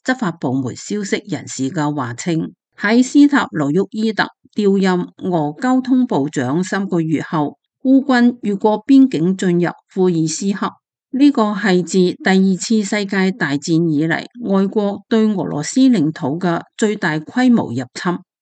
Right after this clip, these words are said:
喺經歷咗激烈嘅戰鬥同大規模破壞後，烏軍於今年較早時候先被趕出。一位因時事敏感而拒絕透露姓名嘅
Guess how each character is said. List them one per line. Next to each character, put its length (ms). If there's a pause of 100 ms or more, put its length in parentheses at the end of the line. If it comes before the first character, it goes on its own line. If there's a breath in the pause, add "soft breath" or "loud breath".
(140)
喺 260
經 240
歷 160
咗 400
激 140
烈 140 (120)
嘅 200
戰 280
鬥 260 (120)
同 300
大 240
規 320
模 260
破 220
壞 200
後， 340 (280)
烏 180
軍 300
於 320
今 160
年 240
較 220
早 240
時 240
候 320
先 240
被 180
趕 300
出。 180 (400)
一 160
位 260
因 320
時 280
事 160 (100)
敏 260
感 220
而 260 (440)
拒 0 (160)
絕 40 (140)
透 220
露 180
姓 320
名 220
嘅 240